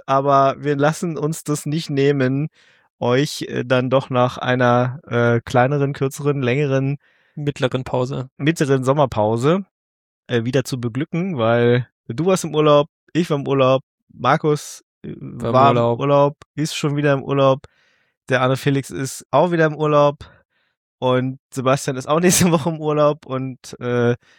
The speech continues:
Speaker 1: jetzt gerade, äh, kann er leider auch nicht dazu kommen, aber nichtsdestotrotz, ähm, ja. Wie war dein Urlaub? War
Speaker 2: Ja,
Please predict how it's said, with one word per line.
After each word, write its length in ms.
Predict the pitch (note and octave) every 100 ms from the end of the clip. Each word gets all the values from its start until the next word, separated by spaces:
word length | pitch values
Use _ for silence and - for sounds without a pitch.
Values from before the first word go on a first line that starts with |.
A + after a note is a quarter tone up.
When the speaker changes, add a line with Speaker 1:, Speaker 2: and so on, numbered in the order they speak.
| _ _ -
Speaker 1:
jetzt 440 | A#2+ A#2 - -
gerade, 800 | - A2 A#2 A2+ A2+ A2+ A2+ A#2+ D#3
äh, 380 | - D#3+ A2+ A#2 - _ -
kann 180 | C3 B2
er 80 | A#2
leider 280 | A2 G#2+
auch 40 | -
nicht 160 | B2+
dazu 240 | B2+ - B2
kommen, 300 | - B2 A#2 -
aber 260 | A#2 B2+ B2+
nichtsdestotrotz, 1200 | B2+ - - A#2+ A#2 A#2 - A2+ A2+ - - -
ähm, 480 | - G2+ G#2 G#2 G#2 - -
ja. 280 | C3 G2+ - _
Wie 160 | C3+ D3+
war 140 | D#3
dein 200 | F#3 D#3
Urlaub? 400 | B2+ A#2+ A2 G#2 - _
War 460 | A#2 A#2+ C#3+ D3 D3+ _ _ _ _ _ _ _
Speaker 2:
Ja, 360 | - D#3+ F#3 C4